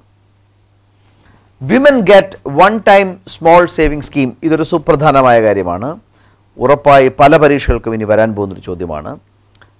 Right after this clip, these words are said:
ആ, സ്ത്രീകൾക്ക്, ആ, പെൺകുഞ്ഞുങ്ങൾക്ക്, ആ, ഒരു വൺ ടൈം സ്കീം,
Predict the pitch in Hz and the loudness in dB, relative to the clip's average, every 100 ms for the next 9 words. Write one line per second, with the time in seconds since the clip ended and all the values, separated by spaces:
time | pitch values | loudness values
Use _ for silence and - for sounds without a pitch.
0 | _ 95 90 85 - - - 202 247 208 | _ -8 -8 -8 -12 -18 -6 -2 0 0
1 | 147 - 104 104 - _ _ _ _ _ | 0 -2 -2 -2 -8 _ _ _ _ _
2 | - 101 98 - - - _ _ _ 180 | -10 -8 -10 -14 -20 -20 _ _ _ -2
3 | 208 180 147 120 98 101 98 - _ _ | 0 -2 -4 -4 -6 -6 -8 -8 _ _
4 | _ _ _ - 92 - - - _ _ | _ _ _ -14 -12 -12 -16 -20 _ _
5 | _ _ _ _ _ 165 156 156 185 202 | _ _ _ _ _ -2 -2 2 0 2
6 | 196 180 165 - 104 | 0 0 -2 -8 -10